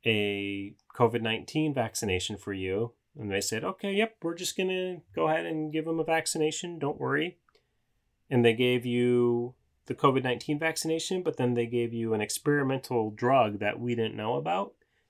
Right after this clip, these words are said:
They didn't ask us if it was okay. They didn't ask you if it was okay.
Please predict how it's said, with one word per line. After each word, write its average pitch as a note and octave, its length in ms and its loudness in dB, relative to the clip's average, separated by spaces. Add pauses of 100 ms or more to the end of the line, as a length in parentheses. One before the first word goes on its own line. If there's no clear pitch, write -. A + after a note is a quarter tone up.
They A2 120 6
didn't G#2+ 200 4
ask A2 320 0
us D3+ 180 -4
if C#3 120 -4
it C3+ 100 -4
was B2+ 160 -6
okay. C#3+ 340 0
They D3 120 0
didn't A2+ 160 0
ask G#2 240 -4
you C3 180 4
if D3+ 80 0
it D3 80 -4
was D#3 160 -4
okay. E3+ 500 -2